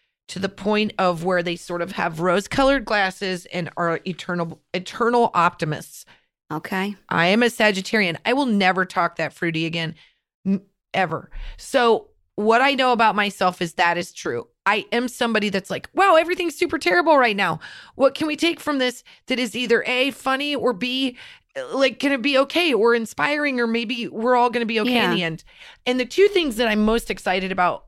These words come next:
Speaker 1: about what has happened during quarantine is I love that everything's going outside.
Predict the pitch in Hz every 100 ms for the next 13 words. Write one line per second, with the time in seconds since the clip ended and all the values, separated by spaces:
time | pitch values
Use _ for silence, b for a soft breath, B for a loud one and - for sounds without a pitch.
0 | - 190 185 175 202 202 208 185 - 185
1 | 185 185 180 - 190 180 - 170 - 196
2 | 202 233 220 190 190 196 180 180 180 170
3 | - 175 165 175 139 - 165 131 92